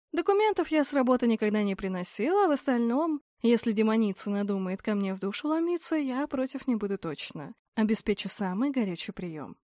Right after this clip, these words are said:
Вообще, то, насколько часто мысли уплывали в эту сторону, немного настораживало. Ничего провокационного Лариса не предпринимала, одевалась теперь вполне прилично, а я всё равно реагировал. Впору было заподозрить приворот,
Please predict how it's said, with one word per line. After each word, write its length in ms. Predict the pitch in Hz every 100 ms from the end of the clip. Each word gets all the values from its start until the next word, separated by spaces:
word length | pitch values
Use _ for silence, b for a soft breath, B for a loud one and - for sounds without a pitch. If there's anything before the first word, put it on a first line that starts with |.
| -
Вообще, 680 | 240 269 - - 392 370 285
то, 300 | - 311 285
насколько 600 | 240 240 - 262 226 233
часто 480 | - 233 202 - 185
мысли 360 | 208 233 - 185
уплывали 520 | 180 202 196 185 180
в 60 |
эту 200 | 175 -
сторону, 480 | 185 - 294 349 339
немного 480 | 339 320 247 233 277
настораживало. 920 | 262 - 214 175 156 170 - 123 - - _ _ _ _ _ 254
Ничего 320 | 269 349 392
провокационного 920 | 403 359 339 320 302 311 349 359 339
Лариса 360 | 302 285 294 302
не 100 | 302
предпринимала, 920 | 294 - 311 311 262 214 202 196 196 _ 214
одевалась 720 | 202 208 240 330 170 - - -
теперь 400 | 233 - - _
вполне 320 | 320 349 453
прилично, 800 | 392 359 277 269 - 233 233 233
а 120 | 196
я 180 | 180 185
всё 160 | - 202
равно 280 | 175 170 226
реагировал. 720 | 226 185 196 226 220 208 220 _ _ _
Впору 480 | - - 320 320
было 280 | 240 277 262
заподозрить 760 | 220 220 208 226 247 - 226 -
приворот, 600 | 214 214 214 170 -